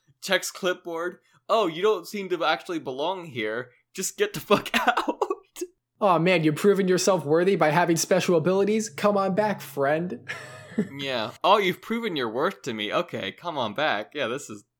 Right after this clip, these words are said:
Speaker 1: you're good now. High fives. Good job." Which, like, I guess you can make a case that Raiden, in, even in the games, is kind of an asshole. But also, like, we never, we don't even see Raiden fight. He does his final, like, bolt at Shang Tsung,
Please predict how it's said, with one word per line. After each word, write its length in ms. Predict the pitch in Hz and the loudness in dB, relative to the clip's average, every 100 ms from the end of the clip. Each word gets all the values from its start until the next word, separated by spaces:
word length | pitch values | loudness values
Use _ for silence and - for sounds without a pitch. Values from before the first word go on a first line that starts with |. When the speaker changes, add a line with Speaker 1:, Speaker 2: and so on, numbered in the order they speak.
| _ _ _ - | _ _ _ -8
Speaker 1:
you're 100 | 160 | -4
good 260 | 139 143 | 0 0
now. 420 | 117 117 80 - _ _ | 0 -4 -4 -8 _ _
High 160 | - 160 | -2 -2
fives. 580 | 160 143 107 101 - - - | 2 2 2 0 -8 -12 -8
Good 140 | 147 | -4
job." 380 | 147 107 92 - _ _ _ | -2 0 -2 -6 _ _ _
Which, 180 | - 156 | -6 -4
like, 180 | 165 151 | -4 -4
I 80 | 151 | -4
guess 300 | 156 175 156 | -2 -4 -4
you 80 | 147 | -6
can 100 | 123 | -6
make 140 | 113 | -6
a 40 | 101 | -8
case 360 | - 98 98 | -8 -8 -8
that 200 | - 95 101 | -8 -8 -4
Raiden, 380 | 104 104 101 | -4 -4 -6
in, 240 | - 107 107 | -10 -12 -10
even 260 | 131 123 113 | -8 -8 -6
in 120 | 107 | -8
the 80 | 101 | -8
games, 720 | 92 101 98 120 139 147 - | -8 -8 -8 -10 -12 -16 -12
is 160 | 143 143 | -10 -10
kind 240 | - 135 | -10 -10
of 80 | 135 | -8
an 80 | 135 | -8
asshole. 640 | 131 143 - 175 170 180 _ _ _ - | -6 -6 -8 -10 -10 -12 _ _ _ -4
But 140 | 233 | 0
also, 260 | 339 - 370 | 0 0 -4
like, 160 | 294 - | -4 -6
we 100 | 247 | -4
never, 220 | 277 403 466 240 | -2 -2 -4 0
we 80 | |
don't 100 | 311 508 | 2 2
even 260 | 605 587 | 0 -6
see 260 | - 370 453 | -4 -4 -4
Raiden 420 | 226 214 262 262 | -2 -2 -2 -6
fight. 500 | - - 190 233 - | -8 -2 0 0 -4
He 160 | - 147 | -8 -4
does 160 | 185 185 | -2 -4
his 160 | 180 | -8
final, 420 | - 165 175 170 | -4 -2 -2 -2
like, 320 | 156 127 110 _ | -2 -2 -2 _
bolt 420 | 120 - 135 139 - | -14 -4 -2 -2 -2
at 160 | 117 | -4
Shang 280 | - 135 120 | -4 -6 -6
Tsung, 480 | - 170 156 113 | -8 -6 -6 -8